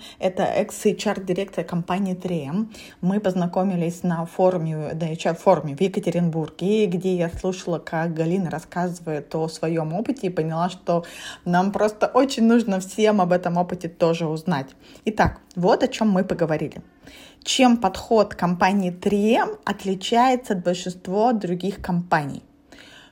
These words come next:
Что значит человекоцентричность на конкретных примерах? Что, например, первым делом говорят руководители, когда обсуждают изменения?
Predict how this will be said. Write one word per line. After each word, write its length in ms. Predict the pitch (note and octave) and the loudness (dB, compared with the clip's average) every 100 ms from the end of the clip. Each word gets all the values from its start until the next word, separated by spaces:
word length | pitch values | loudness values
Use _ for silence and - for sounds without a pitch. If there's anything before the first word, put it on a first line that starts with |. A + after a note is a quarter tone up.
| - | -6
Что 380 | - - C4 | -4 4 6
значит 540 | C4 G#3+ A#3 B3 F3+ F3 | 6 4 4 2 -2 -4
человекоцентричность 1400 | - F#3+ A3 A3 G3+ - A3 G#3+ A#3+ D4+ - - F#3+ - | 0 2 2 -2 -6 0 0 2 4 4 2 0 0 0
на 160 | G3+ A3 | -2 -2
конкретных 960 | A3 A#3+ A3 G#3+ G#3+ A#3 C4+ G#3 F3 | 0 2 2 0 0 2 2 2 -2
примерах? 560 | F#3+ F#3 F#3 D3 - - _ _ _ _ - - - - | -2 0 0 -2 -6 -14 _ _ _ _ -20 -20 -20 -16
Что, 400 | - - - C#4 | -6 -6 0 2
например, 600 | F#4+ C4+ B3+ A#3 B3 F#3+ | 4 2 4 6 6 6
первым 440 | - B3+ B3 B3+ B3 | 2 0 2 4 4
делом 380 | C4 A#3+ F#3 | 4 4 2
говорят 420 | F#3+ F#3+ A#3 G#3 G#3 | 0 0 0 0 -4
руководители, 600 | G3+ F#3+ F#3 D#4 D4+ A3 | -6 -2 0 0 -2 -4
когда 320 | - F3+ G#3 | -4 -2 -4
обсуждают 760 | G#3 - F3+ F3 F#3 C4+ B3+ | -4 -6 -4 0 2 2 0
изменения? 800 | G3 G3 G#3+ A#3 A#3+ F3 D3 - | -2 0 0 2 0 -2 -8 -14